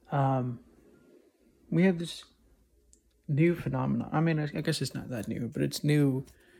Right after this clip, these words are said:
in comparison to our evolution, um, called, it's called social media. You may have heard of it,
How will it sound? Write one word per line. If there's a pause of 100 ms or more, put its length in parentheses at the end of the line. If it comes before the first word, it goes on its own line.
(220)
in
comparison
to
our
evolution, (1000)
um, (180)
called, (200)
it's
called
social
media. (240)
You
may
have
heard
of
it,